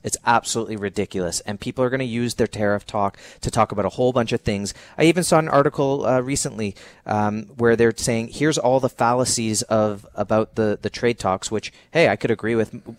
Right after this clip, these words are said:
with most of them. And then it goes on to say, 'Cause at the end of the day, this is all about cover for the fact that the U S dollar's go-, tanking.' Who cares? We know the dollar's going down. So, uh, try to ignore the trade noise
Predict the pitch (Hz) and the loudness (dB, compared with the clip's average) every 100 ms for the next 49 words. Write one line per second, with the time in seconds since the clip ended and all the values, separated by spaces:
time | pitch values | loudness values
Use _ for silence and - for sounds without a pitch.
0 | 113 110 107 123 156 123 98 107 - - | -8 -6 0 0 0 0 0 -2 -8 -8
1 | 123 127 135 127 120 117 110 120 107 120 | -2 -2 0 0 0 -2 0 0 2 0
2 | - 117 123 120 107 104 98 95 98 - | 0 -2 0 -2 -2 0 0 0 -2 -4
3 | 98 90 90 92 85 - 101 90 - 92 | -4 -4 -4 -4 -4 -4 -4 -4 -8 -8
4 | 87 87 - 90 - 87 85 87 85 87 | -8 -8 -8 -8 -8 -12 -8 -8 -6 -8
5 | 85 82 - 87 _ - 92 82 - - | -8 -10 -12 -12 _ -8 -8 -10 -16 -16
6 | - - - - - _ - - - - | -20 -20 -20 -20 -20 _ -20 -20 -14 -4
7 | 139 131 87 - 117 131 123 139 123 95 | 0 0 -2 -8 -4 0 2 2 2 0
8 | 90 90 - 90 85 85 80 80 - 101 | -2 -6 -8 -10 -8 -10 -10 -6 -2 -2
9 | 92 - - - 98 98 98 - 147 165 | -2 -8 -20 -8 -2 -2 -2 0 2 2
10 | 127 117 120 104 - 113 107 110 110 101 | 0 -2 -2 -2 -2 0 0 -2 -2 -2